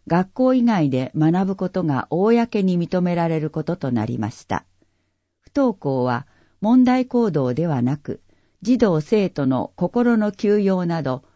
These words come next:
肯定的に捉えることもでき、学校への復帰のみを目標とすべきでないと考えます。また、法律は学び直しの場の保障を求めており、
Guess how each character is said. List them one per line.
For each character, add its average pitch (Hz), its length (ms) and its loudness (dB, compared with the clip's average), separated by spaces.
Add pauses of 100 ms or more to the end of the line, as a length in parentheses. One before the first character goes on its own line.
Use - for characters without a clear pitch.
(260)
肯 254 220 4
定 247 200 4
的 226 260 -2
に 196 200 0
捉 190 320 0
え 190 60 0
る 160 120 -4
こ 170 140 -6
と 160 140 -4
も 127 160 -4
で 123 160 -4
き、 - 260 -10 (420)
学 180 280 0
校 254 220 2
へ 240 140 4
の 160 240 -2 (100)
復 196 240 -6
帰 247 200 2
の 262 120 4
み 185 180 2
を 131 100 0
目 139 300 -2
標 214 240 0
と 196 160 -4
す 196 160 -6
べ 208 140 0
き 170 100 -8
で 123 140 -2
な 151 160 0
い 143 60 -2
と 107 140 -8
考 - 140 -4 (220)
え 98 160 -2
ま 95 140 -2
す。 - 180 -20 (680)
ま 165 180 2
た、 - 340 0
法 214 320 0
律 196 300 -4
は 165 220 -2 (260)
学 214 320 4
び 233 120 4
直 208 280 2
し 196 140 -6
の 180 160 0
場 165 140 0
の 208 120 0
保 190 160 0
障 185 360 0
を 156 40 -2
求 151 280 0
め 151 120 0
て 147 180 -2
お 131 120 -2
り、 120 220 -8